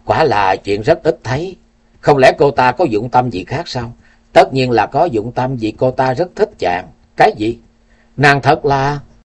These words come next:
"Không, thiếp nói thật đó. Sự thân thiết của cô ta với chàng trong bữa tiệc tối nay là lần đầu tiên thiếp nhìn thấy được. Chà, chuyện này khiến ta trở nên hồ đồ rồi."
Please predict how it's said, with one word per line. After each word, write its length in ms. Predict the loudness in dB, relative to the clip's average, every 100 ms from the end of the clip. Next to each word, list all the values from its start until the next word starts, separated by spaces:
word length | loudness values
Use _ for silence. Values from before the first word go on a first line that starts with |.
| _ _ _ _ _ _ -8
"Không, 380 | -4 -4 -4 -8 _ _ -6
thiếp 140 | -6
nói 180 | -6 -12
thật 180 | -8 -10 -8
đó. 320 | -6 -4 -6 -10 _ _ _ _ _ _ _ _
Sự 240 | -6 -2
thân 280 | 0 -2 -2
thiết 220 | -4 -2
của 140 | -6 -4
cô 200 | -4 -4
ta 300 | -2 -2 -2 -4
với 140 | -6 -4
chàng 380 | -4 -4 -4
trong 340 | -6 -6 -4 -4
bữa 140 | -6
tiệc 260 | -6 -10 -8
tối 180 | -4 -4
nay 420 | -4 -6 -8 -12 _ _ _ _ _ -4
là 180 | 0 2
lần 300 | 2 -2 -2
đầu 240 | -2 -2
tiên 340 | -2 0 0 -2
thiếp 220 | -2 -4
nhìn 240 | -4 -4
thấy 220 | -4 -4 -4
được. 280 | -6 -8 -14 -20 _ _
Chà, 280 | -2 -2 -2 -10 _ _ _ _ _ -2
chuyện 200 | 0 2
này 340 | 2 0 -2
khiến 220 | -2 -4
ta 220 | -2 -2
trở 220 | -2 -4 -2
nên 220 | -2 -2
hồ 260 | -4 -4
đồ 220 | -4 -6 -6
rồi." 240 | -8 -12